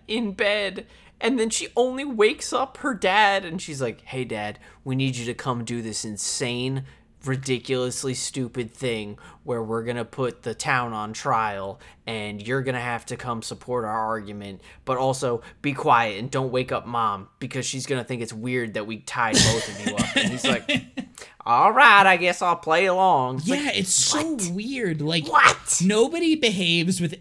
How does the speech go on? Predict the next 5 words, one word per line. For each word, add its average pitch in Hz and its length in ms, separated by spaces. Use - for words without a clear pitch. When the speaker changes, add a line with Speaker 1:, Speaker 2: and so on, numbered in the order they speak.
Speaker 2:
any 180 840
reason 131 800
in 147 120
this 127 200
movie. 117 440